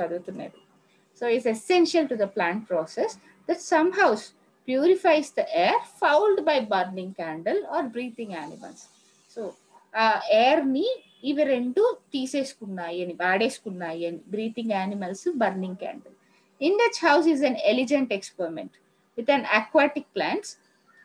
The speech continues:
showed that bright sunlight, small bubbles were formed around green plants. మనకి ఈ aquatic plants చుట్టూ కూడా చూస్తే గ్రీన్ బబుల్స్ ఫామ్ అయి ఉంటుంది. ఆ, సారీ, స్మాల్ బబుల్స్ ఫామ్ అయి ఉంటుంది. So, what would be that small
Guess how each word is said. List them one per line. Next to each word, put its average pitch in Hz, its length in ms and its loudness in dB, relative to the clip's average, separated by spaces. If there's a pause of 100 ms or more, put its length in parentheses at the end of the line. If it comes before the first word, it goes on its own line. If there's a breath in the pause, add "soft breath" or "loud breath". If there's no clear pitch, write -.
(140)
showed 311 340 4
that 339 200 4 (240)
bright 370 300 2 (120)
sunlight, 233 480 0
small 254 580 -2
bubbles 240 460 -2
were 214 180 -4 (100)
formed 190 400 -6 (140)
around 214 240 2 (160)
green 214 280 -10
plants. - 260 -8 (380 soft breath)
మనకి 311 680 0
ఈ 233 240 4
aquatic 339 420 4
plants 254 360 0 (120)
చుట్టూ 254 360 -8
కూడా 269 160 -2 (100)
చూస్తే 208 280 -8
గ్రీన్ 240 460 -2
బబుల్స్ 214 380 2
ఫామ్ 185 260 -6
అయి 185 120 -8
ఉంటుంది. 175 360 -16
ఆ, 202 140 -8 (200)
సారీ, 208 280 4
స్మాల్ 226 360 2
బబుల్స్ 220 440 0
ఫామ్ 185 260 -6
అయి 156 140 -4
ఉంటుంది. - 340 -16 (380 soft breath)
So, 233 80 0
what 247 220 4
would 370 240 2
be 320 200 4
that 233 140 2
small 190 320 -6